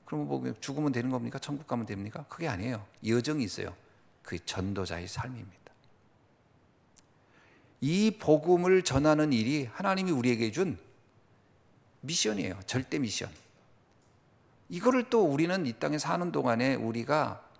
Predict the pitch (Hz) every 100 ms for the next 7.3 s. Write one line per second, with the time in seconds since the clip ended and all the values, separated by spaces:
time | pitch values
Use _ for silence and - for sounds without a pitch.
0 | - _ _ _ - 170 170 143 127 -
1 | 110 104 196 180 175 131 - - - -
2 | 123 127 104 107 127 113 120 127 135 -
3 | - - 117 127 123 113 107 110 104 120
4 | 127 131 131 - 95 117 123 117 120 117
5 | 104 123 127 135 - - - - - -
6 | - _ - 104 107 135 113 123 131 123
7 | 104 120 139